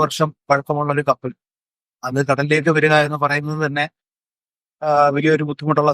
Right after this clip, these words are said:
സംഭവമാണ്. വലിയ ബുദ്ധിമുട്ട് എന്ന് ഞാൻ ഉദ്ദേശിച്ചത് ഇരുപത്തിയെട്ട് വർഷം പഴക്കമുള്ള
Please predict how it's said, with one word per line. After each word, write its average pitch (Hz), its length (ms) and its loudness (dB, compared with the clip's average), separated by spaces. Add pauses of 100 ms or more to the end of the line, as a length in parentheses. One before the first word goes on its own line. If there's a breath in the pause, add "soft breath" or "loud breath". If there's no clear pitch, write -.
സംഭവമാണ്. 131 380 -4 (420)
വലിയ 147 240 2
ബുദ്ധിമുട്ട് 165 380 4 (220)
എന്ന് 156 200 0
ഞാൻ 147 140 2
ഉദ്ദേശിച്ചത് 135 460 -4 (1200)
ഇരുപത്തിയെട്ട് 156 520 0
വർഷം 156 220 0 (120)
പഴക്കമുള്ള 147 380 0